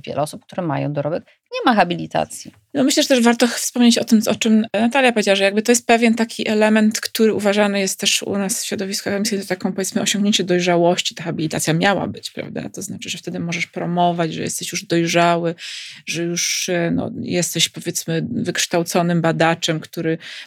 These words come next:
Speaker 2: ma te wszystkie kompetencje, które mają pozwolić w tym, żeby właśnie promować doktorów, e, żeby dawać wykłady.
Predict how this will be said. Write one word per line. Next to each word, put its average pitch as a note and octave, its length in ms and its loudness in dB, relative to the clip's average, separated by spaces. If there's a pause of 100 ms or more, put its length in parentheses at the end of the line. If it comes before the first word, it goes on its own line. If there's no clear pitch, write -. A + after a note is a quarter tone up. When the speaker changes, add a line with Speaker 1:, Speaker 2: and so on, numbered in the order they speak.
Speaker 2:
ma D#3+ 80 -6
te E3 100 -8
wszystkie - 320 -4
kompetencje, E3+ 800 0
które E3 580 0
mają E3+ 220 0
pozwolić E3+ 720 2
w - 120 -4
tym, E3 240 0
żeby D#3+ 720 0
właśnie - 380 -4
promować E3 440 0
doktorów, F3 880 2
e, D#3+ 200 -4
żeby D#3 580 -4
dawać D#3+ 460 -2
wykłady. E3+ 960 0